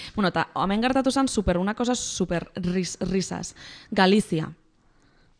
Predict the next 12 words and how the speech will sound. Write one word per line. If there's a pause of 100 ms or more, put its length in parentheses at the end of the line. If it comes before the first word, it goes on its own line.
(160)
Galizian (320)
<laughs>
antolatzen
da,
em, (160)
edo
Asturiasen, (120)
a
ber,
ze
jartzen
hemen?